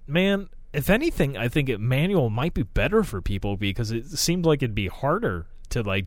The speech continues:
do stuff like fuck with your cell phone and everything if you've gotta constantly be shifting. I mean, you're not constantly shifting unless you're, I mean, you're on the highway, you're not constantly shifting. But, uh,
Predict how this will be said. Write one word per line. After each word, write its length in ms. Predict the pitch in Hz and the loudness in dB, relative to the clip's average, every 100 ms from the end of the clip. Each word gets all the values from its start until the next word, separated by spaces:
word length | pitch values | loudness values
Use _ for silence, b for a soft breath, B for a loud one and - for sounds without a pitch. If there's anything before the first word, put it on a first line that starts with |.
| - | 0
do 220 | 120 110 | 2 2
stuff 380 | - - 107 - | 2 2 0 0
like 200 | 101 - | -4 -4
fuck 240 | - 147 | 0 0
with 120 | - 107 | 0 -4
your 80 | |
cell 240 | - 165 190 | -2 0 0
phone 240 | - 127 | 0 0
and 100 | 110 | 0
everything 380 | 104 107 104 117 | 0 0 -2 -2
if 140 | 107 110 | -4 -4
you've 100 | 98 | -2
gotta 360 | 117 98 90 b b b b b b b b b b | 0 0 -2 b b b b b b b b b b
constantly 460 | - 123 143 123 110 | 0 2 2 2 2
be 120 | 95 | 2
shifting. 540 | - 156 175 117 104 | 2 4 4 2 0
I 140 | 95 101 | -2 -2
mean, 100 | 104 | -2
you're 80 | 107 | -4
not 160 | 98 | -4
constantly 440 | - 110 98 98 - | -4 -2 -2 -2 -4
shifting 380 | - 92 92 | -6 -4 -6
unless 260 | 95 95 - | -4 -4 -4
you're, 240 | 90 82 - - - - - | -4 -6 -8 -16 -18 -18 -8
I 80 | 107 | -2
mean, 100 | 101 | 0
you're 120 | 113 | 0
on 80 | 98 | -2
the 80 | 82 | -2
highway, 360 | 110 107 95 | 0 0 0
you're 100 | 87 | -2
not 200 | 90 - | -6 -6
constantly 380 | 98 85 - 82 | -8 -8 -8 -8
shifting. 440 | - 92 - 85 92 - - - - - - - - - - - - | -6 -4 -4 -4 -6 -12 -16 -18 -16 -16 -16 -16 -18 -18 -18 -16 -12
But, 260 | 98 95 92 | -6 -4 -2
uh, 220 | 85 82 | -4 -6